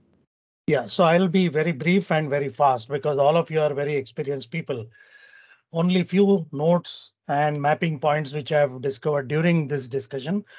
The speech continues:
I'm going to touch upon them. All of you have already been using Microsoft in various shape and form, so I don't have to tell you what Microsoft is about. I'm not from Microsoft, by the way. I'm a gynecologist by qualification. For fifteen years, I did hardcore I T.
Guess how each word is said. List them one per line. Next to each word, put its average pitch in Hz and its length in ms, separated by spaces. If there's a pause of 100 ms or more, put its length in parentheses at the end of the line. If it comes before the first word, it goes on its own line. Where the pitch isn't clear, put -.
(180)
I'm 151 180
going 139 200
to 160 80
touch 123 220
upon 127 260
them. 127 220 (520)
All 165 140
of 175 120
you 170 100
have 160 80
already 151 260
been 156 160
using 151 340
Microsoft 139 600
in 143 140
various 139 480 (340)
shape 156 280
and 139 180
form, 139 320
so 135 120
I 143 120
don't 147 180
have 143 140
to 139 100
tell 135 140
you 131 240 (420)
what 139 260
Microsoft 131 580
is 135 100
about. 131 340 (480)
I'm 156 220
not 165 200
from 170 200
Microsoft, 147 460
by 139 180
the 139 100
way. 165 180 (760)
I'm 151 220
a 151 60
gynecologist 151 640
by 147 140
qualification. 143 760 (380)
For 156 140
fifteen 156 360
years, 156 220
I 151 100
did 143 160
hardcore 139 420
I 143 160
T. 175 240